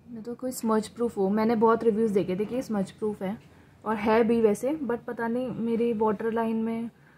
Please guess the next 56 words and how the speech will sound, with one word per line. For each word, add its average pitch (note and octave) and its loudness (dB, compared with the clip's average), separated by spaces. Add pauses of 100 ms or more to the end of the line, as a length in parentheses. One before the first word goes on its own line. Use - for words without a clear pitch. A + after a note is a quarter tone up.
(920)
कोई A#3+ -6
काजल A#3 0
ऐसे B3 0
टिकता A#3 -6
नहीं G3 0
है, E3 -4
मतलब G3+ -4 (920)
निकल G#3+ -10
ही A3+ -2
जाता F#3 -4
है F3+ -8
थोड़ा F#3+ -6
बहुत। F#3 -6 (1800)
तो A3+ -18
ध्यान G#3 0
देना G#3+ 4
पड़ता F#3+ 0
है G3 -2
जब G3 0
भी G3+ 0
मैं G#3 0
काजल G3+ 0
लगाती G3 2
हूँ G3 -4
ना G#3+ -6
कि G#3+ -8
अरे G3 -2 (140)
फैल F#3+ -2
तो G3+ -4
नहीं G#3 0
रहा, G3 -2
फैल F#3 -4
तो F#3 -6
नहीं G3+ -2
रहा। F#3+ 0
स्कूल्स A3+ 2
में A#3 6
बहुत G#3+ 6
पूछते G3+ -2
थे F#3+ -6
हम F#3+ 0 (340)
या G#3+ -6
कॉलेज G3 2
में, F#3+ 2 (220)
"काजल A3 2
फैल G#3+ 0
तो D4+ 4
नहीं F#4+ 0
रहा G#3 -2
ना, C#4+ -4 (120)
काजल C4 -6
फैल A3 -4
तो D4 -6
नहीं D4+ 2
रहा F#3 -4
ना?" A3+ -8